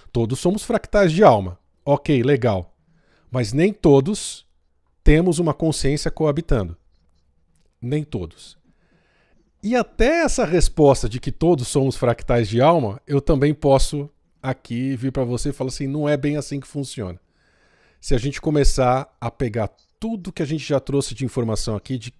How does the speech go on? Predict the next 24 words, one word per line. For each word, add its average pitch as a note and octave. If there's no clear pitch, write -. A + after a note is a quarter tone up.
quem A#3
está D#3+
habitando B2+
a A2
Terra, F#2+
se -
você D3
começar E3
a E3
olhar C3
naquela, B2+
naquele C3
vídeo B2+
que C#3+
eu B2+
coloquei C3
aqui C3
pra C3+
vocês, A#2+
dos A2
fractais C3
da A#2+
I A2+
A, F#2